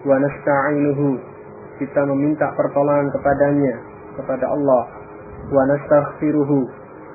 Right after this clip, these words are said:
dan kita meminta ampun kepadanya, kepada Allah. Wa na'udzubillahi, dan kita berlindung kepada Allah. Min syururi anfusina, dari kejelekan-kejelekan diri-diri kita.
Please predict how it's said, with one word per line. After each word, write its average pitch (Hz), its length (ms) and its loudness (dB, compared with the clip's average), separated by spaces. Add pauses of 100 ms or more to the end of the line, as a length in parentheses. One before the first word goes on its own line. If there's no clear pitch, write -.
(180)
dan 135 160 4
kita 147 320 2
meminta 143 400 0
ampun 156 320 0
kepadanya, 139 640 4
kepada 135 400 0
Allah. 139 300 2 (920)
Wa 139 160 4
na'udzubillahi, 143 1040 2 (480)
dan 131 160 -2
kita 143 240 2
berlindung 151 480 0
kepada 139 400 0
Allah. 135 320 2 (800)
Min 151 320 0
syururi 156 400 0
anfusina, 143 880 -2 (480)
dari 147 400 4 (160)
kejelekan-kejelekan 143 1200 0
diri-diri 143 480 2
kita. 143 300 4